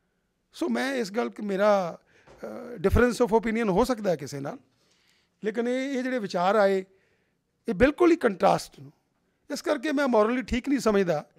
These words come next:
ਕਿ ਜਦੋਂ ਮੇਰੇ ਤੇ ਅਕਾਲੀ ਦਲ ਦੇ ਵਿਚਾਰਾਂ ਦੇ ਵਿੱਚ ਵੀ ਬਹੁਤ ਵੱਡਾ ਫਰਕ ਹੈ। ਮੈਨੂੰ ਤਾਂ ਇਹ ਨਜ਼ਰ ਆਉਂਦਾ ਹੈ ਕਿ ਸਭੇ ਸਾਂਝੇ ਵਾਲ ਸਦਾਏ, ਕੋਈ ਨਾ ਦਿਸੇ ਬਾਹਰਾ ਜੀਓ, ਤਾਂ ਫਿਰ ਹਿੰਦੂ ਸੰਪਰਦਾਇ ਕਿੱਥੋਂ ਹੋ ਗਿਆ?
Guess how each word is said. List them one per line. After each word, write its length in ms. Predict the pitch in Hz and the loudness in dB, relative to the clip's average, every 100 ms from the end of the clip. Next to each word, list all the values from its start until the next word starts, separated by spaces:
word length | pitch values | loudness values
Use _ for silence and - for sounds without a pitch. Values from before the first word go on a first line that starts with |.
| - _ - | -20 _ -10
ਕਿ 100 | 196 | 0
ਜਦੋਂ 400 | 220 240 240 226 | 4 6 4 2
ਮੇਰੇ 400 | 175 180 220 233 | 4 4 4 2
ਤੇ 340 | 247 240 226 | 2 2 2
ਅਕਾਲੀ 300 | 196 180 185 | 0 0 2
ਦਲ 220 | 190 180 | 0 0
ਦੇ 220 | 151 131 - _ _ _ _ _ _ 175 | -4 -12 -16 _ _ _ _ _ _ -2
ਵਿਚਾਰਾਂ 380 | 185 202 240 | 6 8 8
ਦੇ 80 | 254 | 2
ਵਿੱਚ 180 | 262 233 | -2 -2
ਵੀ 80 | 247 | 0
ਬਹੁਤ 320 | 190 208 233 | 2 2 0
ਵੱਡਾ 260 | 196 180 185 | 0 2 4
ਫਰਕ 340 | 190 175 - | 4 2 -2
ਹੈ। 140 | 135 - _ _ _ _ _ _ - | -14 -16 _ _ _ _ _ _ -2
ਮੈਨੂੰ 240 | 185 247 269 | 2 2 2
ਤਾਂ 80 | |
ਇਹ 60 | 277 | 2
ਨਜ਼ਰ 440 | 262 254 254 320 - 202 | 4 2 0 -2 -10 -2
ਆਉਂਦਾ 260 | 196 214 | 0 2
ਹੈ 60 | 226 | 0
ਕਿ 120 | 214 | -2
ਸਭੇ 320 | - 240 277 | -4 -4 -4
ਸਾਂਝੇ 340 | - 247 240 220 | -4 -4 -2 -2
ਵਾਲ 300 | 180 202 226 | 2 2 2
ਸਦਾਏ, 400 | 226 208 202 202 - _ _ - | -2 -4 -4 -8 -16 _ _ 8
ਕੋਈ 200 | 247 285 | 8 8
ਨਾ 100 | 277 | 4
ਦਿਸੇ 300 | 226 - 254 | 2 -2 0
ਬਾਹਰਾ 280 | 247 254 | 2 2
ਜੀਓ, 320 | 208 220 226 226 _ _ | 0 -2 -8 -14 _ _
ਤਾਂ 60 | 190 | 0
ਫਿਰ 140 | 233 | 2
ਹਿੰਦੂ 200 | 220 202 | 2 0
ਸੰਪਰਦਾਇ 420 | 247 254 277 277 277 | 0 0 2 0 0
ਕਿੱਥੋਂ 280 | 277 240 | -2 0
ਹੋ 120 | 254 220 | 2 2
ਗਿਆ? 220 | 226 | -2